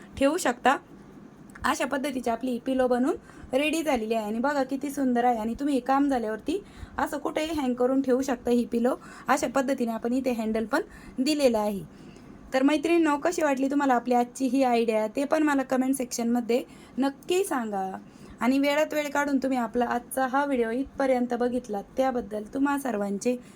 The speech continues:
खूप मनापासून धन्यवाद. भेटूया पुन्हा नेक्स्ट व्हिडिओमध्ये. तोपर्यंत बाय बाय. Thanks for watching. श्री स्वामी समर्थ. जय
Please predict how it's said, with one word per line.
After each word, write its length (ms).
खूप 280
मनापासून 640
धन्यवाद. 600
भेटूया 480
पुन्हा 520
नेक्स्ट 380
व्हिडिओमध्ये. 760
तोपर्यंत 640
बाय 160
बाय. 480
Thanks 340
for 240
watching. 520
श्री 200
स्वामी 280
समर्थ. 420
जय 220